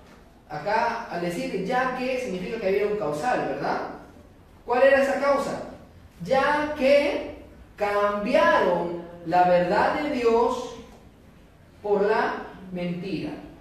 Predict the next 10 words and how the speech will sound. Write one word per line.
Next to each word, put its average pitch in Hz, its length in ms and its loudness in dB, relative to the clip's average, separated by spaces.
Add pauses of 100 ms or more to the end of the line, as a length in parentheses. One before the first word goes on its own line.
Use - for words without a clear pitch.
(280)
honrando 247 720 0
y 202 140 0
dando 240 440 -2
culto 196 440 -4
a 180 100 -2
las 208 360 -2
criaturas 302 1120 -2
antes 208 480 -8
que 175 260 -6
al - 460 -6